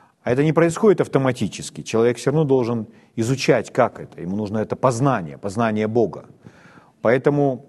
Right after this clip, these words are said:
знать, что такое библейское смирение и что такое гордость, противоположное этому смирению, это очень важно и полезно для каждого верующего. И мы идём дальше. Мы проистекаем. И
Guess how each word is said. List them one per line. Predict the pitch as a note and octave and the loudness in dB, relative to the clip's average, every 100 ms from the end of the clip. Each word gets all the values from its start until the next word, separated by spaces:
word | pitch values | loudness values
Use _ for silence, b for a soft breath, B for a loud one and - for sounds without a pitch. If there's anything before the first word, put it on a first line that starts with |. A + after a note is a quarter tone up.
| - - | -14 -6
знать, | A2+ D#3+ D3+ | 2 4 4
что | - G#3 | 0 0
такое | F3+ - D3 | 0 4 2
библейское | A#2+ C3 B2 B2+ A2 - G#2 | 4 0 4 2 2 0 -2
смирение | - G#2+ G2 G2 D#2+ D#2+ | 0 -2 -2 -2 -4 -8
и | |
что | E2 D3+ | -4 -4
такое | D3 A#2+ A2+ G2 F2+ E2 b b b - | -2 -2 0 0 -4 -12 b b b 0
гордость, | C3 G#3+ F3 A#2+ - - _ | 4 4 2 -8 -12 -20 _
противоположное | - G#2 - A#2+ A#2+ A2 G#2+ | -10 -4 0 2 2 0 -4
этому | G2 G#2+ | -4 -6
смирению, | - G#2+ G#2 | -4 -4 0
это | D3 | -2
очень | C#3+ D3 | -2 -6
важно | C3 B2+ A2+ F2 F2+ | 0 2 2 0 -6
и | F2+ | -2
полезно | G#2 A2 B2+ G2+ | 0 0 0 -2
для | E2+ E2+ | -8 -6
каждого | G#2 F2+ E2+ | -6 -6 -8
верующего. | D2+ C2+ - - _ _ _ B B B B B B - | -8 -12 -16 -20 _ _ _ B B B B B B 0
И | |
мы | C#4+ D#4+ | 4 6
идём | A#3+ G#3+ | 6 6
дальше. | C#3+ G#2+ E2+ - D2 - _ _ | 6 4 0 -12 -18 -20 _ _
Мы | D#3 F#3+ E3 - - _ _ _ _ _ _ _ _ _ _ _ _ _ _ _ | -2 -2 -2 -8 -20 _ _ _ _ _ _ _ _ _ _ _ _ _ _ _
проистекаем. | D3+ D#3 - D#3+ D3+ A2 D#2 C2 - - _ _ b b b b b b b _ _ - | 2 2 -2 0 0 0 -4 -14 -20 -20 _ _ b b b b b b b _ _ -4
И | B2+ B2 A#2+ | 0 2 0